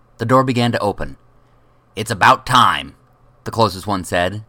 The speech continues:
impatiently starting into the elevator. He was immediately swallowed by the horde, which poured out the doors, reaching out for their half-turned brethren. "Would you like to read my screenplay?" some of them were muttering in grunts and groans. The half-turned panicked and began firing into the crowd.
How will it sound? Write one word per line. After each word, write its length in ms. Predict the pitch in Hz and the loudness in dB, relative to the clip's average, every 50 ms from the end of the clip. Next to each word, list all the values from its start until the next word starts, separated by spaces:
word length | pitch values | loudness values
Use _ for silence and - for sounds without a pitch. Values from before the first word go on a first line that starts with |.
| _ _ - | _ _ -6
impatiently 480 | 110 104 110 107 101 - 92 101 107 | -4 -2 -2 -2 -4 -4 -6 -8 -8
starting 320 | 101 - 104 95 95 95 95 | -4 -2 -2 0 0 -2 -4
into 180 | 92 92 - | -6 -8 -8
the 140 | 90 90 87 | -6 -2 -2
elevator. 480 | 87 87 90 90 90 87 90 104 120 123 _ _ _ _ | 0 0 0 -2 -2 -2 -4 -4 -6 -10 _ _ _ _
He 100 | _ 151 | _ -2
was 160 | 147 135 123 127 | 0 0 2 2
immediately 460 | 143 151 170 180 202 202 175 190 196 | 2 2 2 0 0 0 0 -2 -4
swallowed 460 | - - 180 170 160 139 131 127 117 | -2 2 4 6 6 6 6 4 4
by 100 | 127 135 | 4 4
the 120 | 127 135 | 4 4
horde, 420 | 123 165 170 147 123 101 - - - - _ - | 4 4 6 6 6 6 4 2 -4 -12 _ -2
which 220 | 156 170 - - | 0 0 0 2
poured 280 | - 214 233 214 185 165 | 6 8 8 8 10 10
out 160 | 165 151 - | 8 8 6
the 60 | - | 4
doors, 580 | 147 180 180 165 151 127 95 82 73 - - - - _ _ _ _ - | 4 6 8 10 10 8 8 6 2 -4 -10 -10 -14 _ _ _ _ 0
reaching 320 | 151 190 131 165 180 165 | 0 0 2 0 0 4
out 180 | 175 175 175 - | 4 4 6 6
for 80 | 180 170 | 4 6
their 140 | 160 151 | 6 6
half-turned 480 | 147 165 170 165 - - 175 175 165 151 | 8 8 6 6 6 6 4 4 6 6
brethren. 500 | 156 156 143 117 117 98 80 67 127 - _ | 8 8 8 8 6 2 0 0 -4 -6 _
"Would 200 | - 139 147 117 | 4 4 6 6
you 140 | 147 147 139 | 6 6 8
like 360 | 135 139 143 147 151 147 117 | 8 10 10 10 10 8 6
to 140 | 151 151 143 | 6 6 6
read 300 | 139 143 147 147 147 131 | 8 8 8 8 8 8
my 240 | 127 143 139 139 143 | 8 8 8 8 6
screenplay?" 1300 | 123 - - 147 147 151 151 151 156 151 147 139 143 147 151 151 156 156 156 160 160 160 165 165 139 - | 4 2 2 4 4 6 6 4 4 2 4 4 6 8 8 8 8 10 8 8 8 6 4 2 0 -6
some 280 | - - - 127 120 | -4 0 4 4 4
of 100 | 120 113 | 4 4
them 160 | 113 117 110 110 | 4 2 2 2
were 80 | 107 | 2
muttering 380 | 101 104 107 101 104 113 110 107 | 4 4 4 4 4 2 0 0
in 100 | 101 95 | -2 -2
grunts 340 | 82 101 104 104 101 - - | 2 2 2 2 2 -2 -6
and 140 | 101 101 | -6 -2
groans. 500 | 95 101 101 98 101 104 113 120 - - - _ _ _ _ _ - _ | 2 2 4 4 2 0 -2 -6 -6 -12 -18 _ _ _ _ _ -4 _
The 100 | 147 135 | 0 2
half-turned 500 | 143 151 156 160 - - 160 156 151 123 | 4 4 2 2 2 2 2 2 2 4
panicked 400 | - 139 127 110 87 76 - - - - 131 | 4 4 4 4 2 -2 -8 -12 -18 -12 -4
and 140 | - 123 135 | -2 0 2
began 280 | 135 131 151 165 160 135 | 4 4 4 4 4 6
firing 420 | - 185 180 160 143 131 127 127 | 6 8 8 8 8 6 4 2
into 120 | 127 123 | 0 0
the 120 | 120 135 120 | -4 -4 2
crowd. 480 | - 156 147 127 104 85 73 69 69 | 6 8 8 10 8 8 6 2 -6